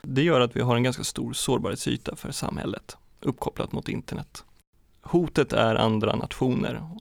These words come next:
och det, det är egentligen deras intresse, deras vilja, deras intention som är ganska gränssättande i hur Sverige kan bli drabbat av det här. Storpolitik får en avspegling i cyberarenan,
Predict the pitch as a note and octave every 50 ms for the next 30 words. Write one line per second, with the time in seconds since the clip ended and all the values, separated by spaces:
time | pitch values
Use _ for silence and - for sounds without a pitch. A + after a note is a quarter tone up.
0 | _ _ - - - - A2+ A#2 A#2 A#2 A#2 A2+ A#2 A#2 A#2 A#2 C#3 C#3 C3+ C3+
1 | - - G#2+ - - B2 A#2+ - - B2+ A#2+ - - - - - D3+ - A#2 A#2
2 | C3+ C3 C3+ D3 D#3+ - - - - D#3+ D#3+ - B2+ B2+ A#2+ A#2+ - C#3 C3+ -
3 | C3 B2+ - E3+ F3+ F3+ - - - - _ _ - - - - _ - - -
4 | B2 A#2 A#2 B2+ B2 A#2 A#2+ A2+ B2 C#3+ C#3 B2 A#2+ - - E3 E3 - _ -
5 | A#2+ A2+ G#2 - - - C3 C3+ C3+ C3 C#3 C#3 - - - - - - - -
6 | - C3+ - C#3 - G2+ - - _ - - _ _ _ _ _ - - - A#2+
7 | A#2+ B2 B2 D3+ E3 C#3+ - - F#3+ - - - - - - - - - - _
8 | _ _ _ _ _ _ _ _ _ _ _ - - - - - C#3 B2 B2 -
9 | B2+ B2+ A#2+ - C#3+ C#3+ C#3+ - - - - B2 A#2+ A#2+ A#2 A#2 A#2+ - C3 B2+
10 | A#2 - - - C3 C3 C3 A#2 A#2 - A2 A2+ - - - C#3 C#3 - - -
11 | - - - C#3 B2+ B2+ A#2+ A#2+ B2 D3 D3 - - - D3+